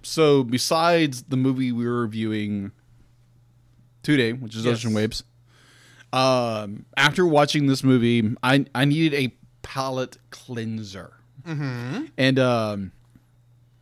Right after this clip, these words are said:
Speaker 1: and so I was
Speaker 2: I think we both did.
Speaker 1: Yes, I, I completely agree with this film. So I needed a good, nice, just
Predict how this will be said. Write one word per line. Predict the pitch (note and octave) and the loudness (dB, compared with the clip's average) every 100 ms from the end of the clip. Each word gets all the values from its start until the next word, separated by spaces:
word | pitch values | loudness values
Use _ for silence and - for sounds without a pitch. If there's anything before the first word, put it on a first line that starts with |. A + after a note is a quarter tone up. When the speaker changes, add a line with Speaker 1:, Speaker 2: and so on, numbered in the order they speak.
| _ - _ - | _ -20 _ -6
Speaker 1:
and | C3 | -2
so | - D#3 D3 C3+ - - | 4 6 6 4 -2 -4
I | C#3+ | 0
was | D3+ C3 | 0 -2
Speaker 2:
I | |
think | C3 D3 | -8 -8
we | A#2 | -8
both | G#2+ B2 B2 - | -8 -8 -8 -12
did. | - G#2+ C3+ - - - _ A#2 | -16 -12 -12 -14 -20 -20 _ -14
Speaker 1:
Yes, | C#3+ D3 D3+ E3+ F#3 F#3+ E3+ C3 - - - | -10 -10 -8 -2 4 6 6 2 -4 -6 -4
I, | D3+ | -2
I | D#3 G3+ D#3+ | -2 -2 -4
completely | D#3 F3+ F3+ | -2 0 0
agree | D#3+ D#3+ D#3 | 0 -2 -4
with | C#3+ | -6
this | C3 | -10
film. | - B2+ A#2 _ - - | -8 -8 -10 _ -20 -18
So | - - F3 D#3+ D#3 | -10 -2 2 2 0
I | E3+ | -4
needed | A#3 F#3+ | -2 -2
a | C#3+ | -4
good, | A#2 D3 E3 E3 | -4 -2 0 -2
nice, | C#3+ D3 D3 C3+ - | -4 -4 -4 -6 -10
just | - C3+ | -10 -10